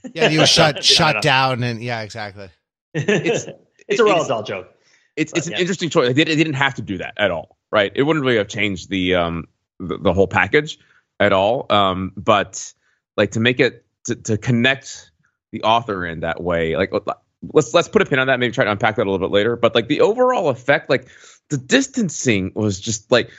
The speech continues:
Speaker 3: to the point where the effect, ultimate effect on me is, like, how is this making me feel? Is it making me feel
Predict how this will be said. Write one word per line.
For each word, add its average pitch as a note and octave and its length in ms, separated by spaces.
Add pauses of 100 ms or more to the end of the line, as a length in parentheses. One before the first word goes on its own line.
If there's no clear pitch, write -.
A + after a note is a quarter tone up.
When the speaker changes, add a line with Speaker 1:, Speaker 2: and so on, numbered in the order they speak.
(220)
Speaker 3:
to A3+ 140
the B3 100
point C#3+ 640 (300)
where A2 480
the A#2 100
effect, - 240
ultimate F3 240
effect C#3+ 300
on G#2+ 100
me A2+ 160
is, G#2+ 160
like, G2 240 (1040)
how G#3 180
is C#4 80
this D#4 200
making A3+ 260
me D3+ 80
feel? - 440
Is D#3+ 140
it E4+ 120
making B3+ 340
me D#3+ 80
feel C3 340